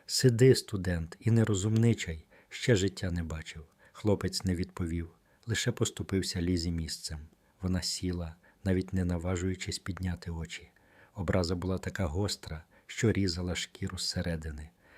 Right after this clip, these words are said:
Вона сиділа з опущеними руками, відчуваючи, як автобус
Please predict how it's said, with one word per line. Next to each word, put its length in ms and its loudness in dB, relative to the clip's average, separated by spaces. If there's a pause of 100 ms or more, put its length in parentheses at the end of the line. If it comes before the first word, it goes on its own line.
(200)
Вона 180 2
сиділа 480 -2
з 100 0
опущеними 640 -4
руками, 600 -6 (420)
відчуваючи, 840 -2 (320)
як 180 0
автобус 560 -2